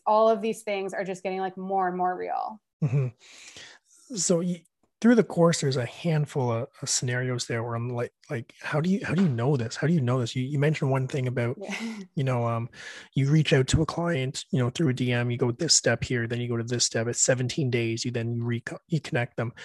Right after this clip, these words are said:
Speaker 2: but you're not spitting, like, research behind all this stuff. You're just spitting
Speaker 1: Yeah.
Speaker 2: facts. But I imagine you did all the research, or is that just from your own experience where you figured some of those things out?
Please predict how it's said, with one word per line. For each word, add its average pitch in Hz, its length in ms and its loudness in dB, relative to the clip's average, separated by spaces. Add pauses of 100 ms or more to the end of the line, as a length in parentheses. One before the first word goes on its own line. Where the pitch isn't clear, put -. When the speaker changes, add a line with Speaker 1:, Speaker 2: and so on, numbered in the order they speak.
(320)
Speaker 2:
but 147 100 -4
you're 147 80 2
not 180 200 2
spitting, 139 640 0
like, 113 120 -10 (100)
research 147 560 0
behind 120 320 -2
all 117 100 -2
this 113 140 -4
stuff. - 180 -6
You're 139 120 2
just 143 140 4
spitting 135 380 0
Speaker 1:
Yeah. 226 100 -6
Speaker 2:
facts. 123 540 -2 (240)
But 147 200 2
I 160 120 4
imagine 147 380 4
you 127 60 -4
did 156 280 2
all 139 100 2
the 127 120 0
research, 135 460 -2
or 240 240 6
is 185 120 2
that 233 160 0
just 254 240 2
from 170 360 0
your 151 160 0
own 160 120 0
experience 127 680 -4
where 135 80 -4
you 123 60 -4
figured 139 300 -4
some 147 120 -2
of 123 60 -4
those 117 160 -2
things 117 320 -4
out? 120 220 -2